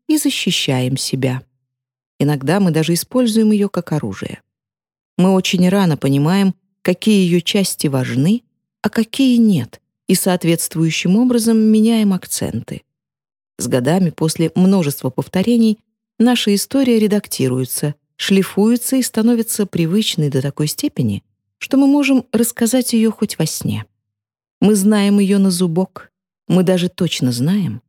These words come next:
в каком месте, рассказывая ее, нужно набрать в легкие воздуха. Наша история о себе настолько впечатывается в сознание, что мы и не замечаем,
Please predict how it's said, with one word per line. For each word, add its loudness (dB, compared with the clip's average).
в -18
каком 2
месте, 0
рассказывая -2
ее, 0
нужно 2
набрать 0
в -2
легкие 0
воздуха. -8
Наша 0
история 0
о 0
себе 0
настолько -2
впечатывается -4
в -6
сознание, -2
что -2
мы 4
и 4
не 4
замечаем, 2